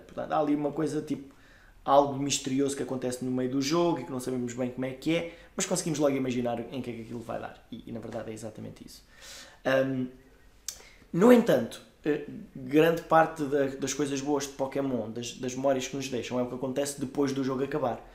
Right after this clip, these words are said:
Depois do jogo acabar, normalmente surge outra, outra aventura, em que essa aventura aí sim já é totalmente diferente de uns jogos para os outros. Este não é exceção, acaba por ter uma aventurazinha, vá,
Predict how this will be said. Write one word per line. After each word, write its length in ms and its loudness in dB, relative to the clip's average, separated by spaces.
Depois 220 2
do 80 -2
jogo 180 4
acabar, 320 2
normalmente 600 0
surge 220 -2
outra, 560 0
outra 240 2
aventura, 540 0
em 140 2
que 160 0
essa 260 0
aventura 420 0
aí 120 2
sim 260 -4
já 120 0
é 40 0
totalmente 480 -6
diferente 380 -6
de 60 -6
uns 60 -8
jogos 200 -2
para 160 -8
os 140 -8
outros. 260 -12
Este 160 2
não 80 2
é 40 6
exceção, 420 -2
acaba 260 4
por 120 -6
ter 200 2
uma 260 2
aventurazinha, 840 -4
vá, 180 -6